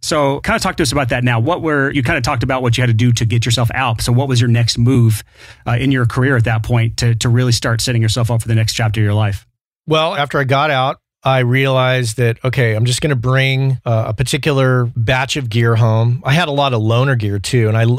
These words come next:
Speaker 2: I, I returned all the loaner gear, brought back home what I had, and set up in one of the bedrooms in our house. We have a, um, uh, a four bedroom house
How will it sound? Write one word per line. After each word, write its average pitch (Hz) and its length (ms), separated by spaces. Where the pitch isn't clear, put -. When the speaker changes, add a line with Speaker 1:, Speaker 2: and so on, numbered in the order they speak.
Speaker 2:
I, - 20
I 117 100
returned 120 440
all 165 140
the 175 80
loaner 127 340
gear, 117 400
brought 135 340
back 135 300
home 123 540
what 117 360
I 131 120
had, 120 440
and 135 440
set 135 280
up 135 180
in 123 540
one 131 160
of 131 60
the 131 80
bedrooms 117 480
in 120 60
our 123 160
house. 107 360
We 110 120
have 107 120
a, 101 220
um, 90 480
uh, 98 240
a 110 40
four 165 220
bedroom 123 320
house 113 540